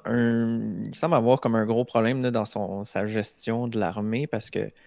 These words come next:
au final, tu sais, le politique demande quelque chose, puis là, il va voir son ministère qui est associé à ce qu'il veut faire, puis il donne une mission, right ? Fait que ça serait la même affaire en santé ou en whatever. Là, lui, il dit, « Je veux l'Ukraine, puis je veux qu'en une journée,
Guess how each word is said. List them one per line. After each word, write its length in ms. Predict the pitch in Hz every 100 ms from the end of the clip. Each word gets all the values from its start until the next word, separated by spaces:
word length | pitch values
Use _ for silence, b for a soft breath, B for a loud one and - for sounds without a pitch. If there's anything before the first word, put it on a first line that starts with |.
| b
au 40 | -
final, 260 | - 139
tu 40 | 156
sais, 80 | 135
le 120 | 110
politique 380 | - 117 - 123
demande 300 | 110 117 117
quelque 160 | 107
chose, 340 | - 120 139 -
puis 140 | 117
là, 60 | 120
il 100 | 107
va 80 |
voir 260 | 104 120 127
son 200 | - 113
ministère 580 | 113 117 113 - 131 135
qui 80 | 110
est 80 |
associé 380 | 117 110 110 127
à 120 | 117
ce 180 | 98 -
qu'il 140 | - 110
veut 80 |
faire, 400 | 104 113 117 143 151 B B -
puis 220 | 135 135
il 140 | 123
donne 180 | 113 120
une 160 | 117 110
mission, 340 | 107 - 95 - -
right ? 240 | - 180
Fait 120 | -
que 80 | -
ça 80 | -
serait 140 | -
la 60 | 110
même 180 | 117 113
affaire 360 | 101 127 123
en 80 | 104
santé 540 | - - 90 - 156 139
ou 120 | -
en 80 | 82
whatever. 440 | - - - - - - 127 _ _ _ _ _ _ _ - -
Là, 180 | 127
lui, 260 | 143 139 160
il 80 | 135
dit, « 420 | 123 131 139 151 b b b b b -
Je 140 | 117
veux 100 | 135
l'Ukraine, 640 | 135 127 127 127 156 170
puis 180 | - 139
je 140 | 131 117
veux 80 |
qu'en 720 | 131 - 120 123 - - 113 113
une 160 | 127
journée, 480 | 127 123 117 117 131